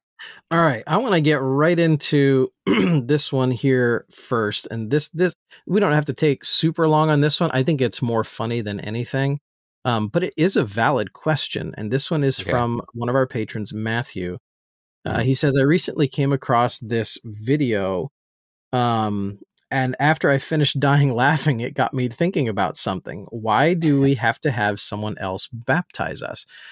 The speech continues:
Speaker 1: Now, for context, w-, we'll put this link in the show notes.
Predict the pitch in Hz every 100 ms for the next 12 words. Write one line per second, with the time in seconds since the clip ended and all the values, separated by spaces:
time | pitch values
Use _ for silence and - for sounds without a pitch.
0 | - - - 139 127 - - 120 - 175
1 | 175 131 104 - - - 120 120 120 147
2 | 160 156 143 135 131 117 107 - 120 117
3 | 98 92 -